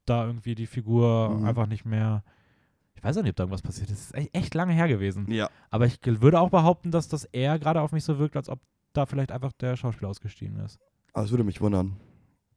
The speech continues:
Speaker 2: Also
Speaker 1: Aber gut, sie wird ein großer Time, also sie werden ja einen Timeskip haben. Kannst du schon einfach, also wäre wahrscheinlich das erste Mal, wo sowas passiert, aber ist schon eine zentrale Rolle gewesen.
Speaker 2: Ja.
Speaker 1: Also, ja. Naja, wir können jetzt mal rübergehen zum Recap, da haben wir nämlich auch genug.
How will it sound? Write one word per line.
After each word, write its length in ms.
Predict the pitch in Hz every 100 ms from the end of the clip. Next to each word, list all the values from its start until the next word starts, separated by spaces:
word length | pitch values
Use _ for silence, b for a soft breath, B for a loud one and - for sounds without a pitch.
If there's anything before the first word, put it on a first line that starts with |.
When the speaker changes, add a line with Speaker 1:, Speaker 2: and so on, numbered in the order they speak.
| _ -
Speaker 2:
Also 180 | 110
Speaker 1:
Aber 200 | 107 113
gut, 200 | 110 113
sie 140 | 104 101
wird 200 | 107 -
ein 40 |
großer 280 | 104 117 113
Time, 460 | 110 117 127 123 120
also 140 | 110 101
sie 80 | 107
werden 120 | 110
ja 80 | 110
einen 120 | 107
Timeskip 440 | 107 120 - -
haben. 260 | 135 135 143 b b b b - 107 -
Kannst 220 | - 92
du 40 | 95
schon 200 | 110 101
einfach, 300 | 101 98 95
also 520 | 101 92 98 98 95 87 -
wäre 120 | 98
wahrscheinlich 240 | 104 104 104
das 80 |
erste 260 | 98 104 101
Mal, 240 | 101 98
wo 80 | 98
sowas 260 | 98 95 98
passiert, 380 | - - 98 92
aber 180 | 92 98
ist 60 |
schon 140 | - 120
eine 160 | 123 110
zentrale 400 | 110 - 107 104
Rolle 240 | 104 95
gewesen. 340 | 92 90 92 117
Speaker 2:
Ja. 60 | 113
Speaker 1:
Also, 160 | 95 98 b b b b b b b b -
ja. 200 | 80 85
Naja, 280 | 120 165 120
wir 80 | 139
können 140 | -
jetzt 100 | 170
mal 80 | 156
rübergehen 340 | 151 151 139 135
zum 160 | 131
Recap, 420 | 123 131 127 160 -
da 80 |
haben 80 | 117
wir 40 | 120
nämlich 140 | 120
auch 120 | 131
genug. 340 | - 113 117